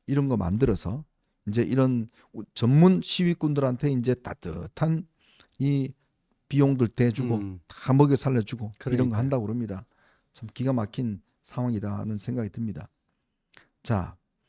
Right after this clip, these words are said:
Speaker 1: 이규현 대통령실 홍보수석이요. 음, 오늘 김태현의 정치원이 나와서 이런 이야기를 했습니다. 그 지난번에,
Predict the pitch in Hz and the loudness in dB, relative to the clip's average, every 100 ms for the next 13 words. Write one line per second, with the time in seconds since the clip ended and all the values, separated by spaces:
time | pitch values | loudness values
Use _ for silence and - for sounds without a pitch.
0 | _ _ - 165 185 214 240 254 233 - | _ _ 0 0 2 4 6 6 0 -6
1 | _ _ 165 160 190 175 156 131 165 165 | _ _ 0 2 2 2 0 0 0 2
2 | 175 - 165 143 98 170 - _ - 123 | 2 0 -4 -2 -4 -6 -14 _ -10 -6
3 | 123 120 147 139 - 143 165 170 160 143 | -6 -4 -2 -2 -2 0 2 2 2 0
4 | - 127 139 147 135 95 92 92 123 123 | -2 -2 -2 0 0 2 2 0 -4 0
5 | 131 110 92 76 - 76 107 165 - _ | 0 0 -2 -6 -8 -10 -8 -10 -14 _
6 | _ _ _ _ _ - 156 156 151 143 | _ _ _ _ _ -2 2 4 2 2
7 | 170 175 175 165 123 | 2 4 4 4 2